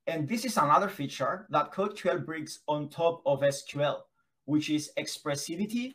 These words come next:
with chaining. We can see from the signature of has qualified name that it is expecting a package name, which is android dot widget in this case, because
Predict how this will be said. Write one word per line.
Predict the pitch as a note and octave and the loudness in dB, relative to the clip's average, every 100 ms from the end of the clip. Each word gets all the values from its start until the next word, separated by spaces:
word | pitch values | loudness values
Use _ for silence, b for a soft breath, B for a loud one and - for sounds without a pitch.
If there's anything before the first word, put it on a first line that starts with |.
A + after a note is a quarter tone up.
| - | -4
with | D3 D3+ - | 0 0 -4
chaining. | - E3+ D3+ C3 - - _ _ _ _ _ _ _ _ _ _ _ - | -6 -2 -2 -2 -6 -18 _ _ _ _ _ _ _ _ _ _ _ -8
We | D#3+ | -6
can | D#3 E3+ | 0 0
see | - F3+ | 0 -6
from | F3 D#3 C#3+ | -4 -2 0
the | C#3 | 0
signature | - G#3+ B3 A3+ F3 C#3 | -2 -2 -2 4 6 6
of | - | 6
has | C#3+ - | 4 4
qualified | C#3+ C3+ C3 A#2+ G#2+ | 2 2 2 -2 -2
name | F#2+ G#2+ F3+ _ _ _ _ | -8 -8 -12 _ _ _ _
that | C#3+ C#3+ C#3+ | 6 6 6
it | D3 | -2
is | D3 | -4
expecting | D3+ - - D3+ - C3+ B2 | -4 -6 -2 -2 -2 -4 -4
a | |
package | A2 - F3+ G3+ G3 | -4 2 2 2 -2
name, | G#3 G#3 A3 A3 - | 0 2 2 0 -2
which | C#3 C#3+ | -4 0
is | C#3 - - | -2 -4 2
android | D3+ D#3 C#3 D3+ C#3 - | 2 4 2 -2 -2 -8
dot | A#2+ C#3 - A#2 | 0 0 0 -2
widget | C#3 D3 C3+ - - - | -2 0 -2 -4 -12 -6
in | B2 | -4
this | A2+ - | -4 -6
case, | - F3 F3+ - _ _ _ _ _ _ _ _ _ _ _ _ _ _ _ _ - - - _ _ _ A2+ | 4 6 6 0 _ _ _ _ _ _ _ _ _ _ _ _ _ _ _ _ -20 -20 -20 _ _ _ -6
because | - E3+ D#3 - - | 2 2 2 -2 -10